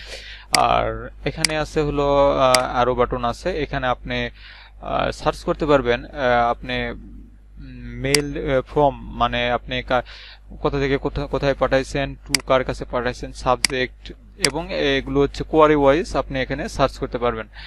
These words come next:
তো, উম, পরবর্তীতে আছে এখানে হলো কম্পোজ আছে, আহ,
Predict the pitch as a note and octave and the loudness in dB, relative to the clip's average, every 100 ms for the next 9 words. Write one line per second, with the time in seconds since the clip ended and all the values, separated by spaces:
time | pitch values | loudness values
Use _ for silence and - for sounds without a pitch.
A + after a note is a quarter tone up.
0 | - - - - C3+ B2 A#2 A2+ A2+ A#2 | -16 -18 -18 -4 0 2 0 -6 -12 -12
1 | - C#3+ C#3+ C#3+ D3+ D3+ D3+ D3 C#3 - | 0 2 2 -4 -4 0 0 0 -4 -4
2 | D3+ C3+ C3+ C3+ C3 - C3 B2+ C3+ A#2+ | -6 -4 -6 -4 -6 -2 -2 0 -4 0
3 | A#2 - - B2+ B2 B2 C3+ B2+ A#2+ | 0 -2 0 2 4 2 -2 -6 -8